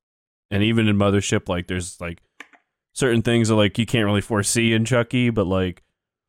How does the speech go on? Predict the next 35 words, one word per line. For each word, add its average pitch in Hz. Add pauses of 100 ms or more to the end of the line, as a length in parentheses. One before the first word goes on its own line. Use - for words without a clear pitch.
(100)
you, 117
you 120
could 117
just 107
tell, 117
like, 98
damn, 104
like, 92
th-, 107
like, 101 (220)
Dance 123
Gavin 98
Dance 101
is 85
fucking 85
here, 90
and, 90
like, 90
this 104
is 95
a 87
brand 110
new 104
album, 98
and 92
this 104
is, 95
like, 90
the 104
first 98
track, 98
like, 90
we're 101
hitting 98
you. 87